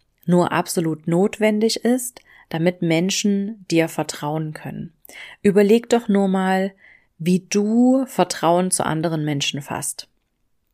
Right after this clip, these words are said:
Also ich stell mir da so eine Situation vor, wie, ähm,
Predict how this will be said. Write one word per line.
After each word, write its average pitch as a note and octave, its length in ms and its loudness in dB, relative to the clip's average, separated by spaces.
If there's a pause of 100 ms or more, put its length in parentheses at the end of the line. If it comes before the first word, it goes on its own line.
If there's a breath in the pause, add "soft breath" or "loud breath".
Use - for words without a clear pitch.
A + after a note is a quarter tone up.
(440)
Also E3 200 2
ich - 180 2
stell F3+ 180 2
mir E3 160 0
da D#3 120 0
so D3 100 -4
eine D3+ 220 -2
Situation D#3+ 680 0
vor, E3 440 0 (460 loud breath)
wie, F3 640 2
ähm, D3+ 880 -6